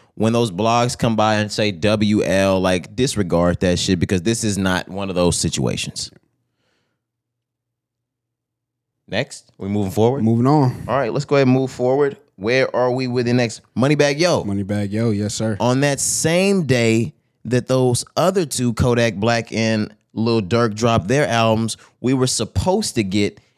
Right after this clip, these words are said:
Speaker 1: an album or a mixtape leading to the album
Speaker 2: Mm-hmm.
Speaker 1: from Moneybagg Yo. He held that back. He gave us just one track that day.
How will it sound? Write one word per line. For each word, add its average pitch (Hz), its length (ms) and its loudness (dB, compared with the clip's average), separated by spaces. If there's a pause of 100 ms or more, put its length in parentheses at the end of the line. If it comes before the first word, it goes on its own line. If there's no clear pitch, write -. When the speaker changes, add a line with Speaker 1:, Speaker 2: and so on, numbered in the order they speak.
Speaker 1:
an 104 160 0
album 101 540 2
or 101 160 0
a 92 40 0
mixtape 101 680 0 (260)
leading 104 500 0
to 120 220 -2
the 92 180 0
album 73 340 -2
Speaker 2:
Mm-hmm. 92 280 -8
Speaker 1:
from 101 280 0
Moneybagg 92 520 0
Yo. 90 320 0 (260)
He 110 220 -2
held 101 260 0
that 92 220 0
back. 95 220 2
He 104 120 -6
gave 95 260 0
us 85 160 -2
just 95 320 -2
one 90 220 -2
track 95 320 -2
that 73 180 -2
day. 64 280 -6